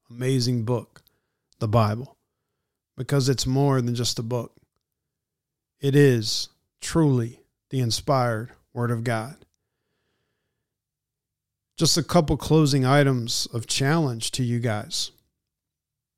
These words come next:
Become an obsessed student, <clears throat> student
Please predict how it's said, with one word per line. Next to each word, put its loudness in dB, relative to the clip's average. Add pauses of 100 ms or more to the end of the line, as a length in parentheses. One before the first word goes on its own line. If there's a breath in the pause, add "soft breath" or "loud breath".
(840)
Become 0 (2000)
an 2
obsessed 0 (880)
student, 2 (360)
<clears throat> -6
student 4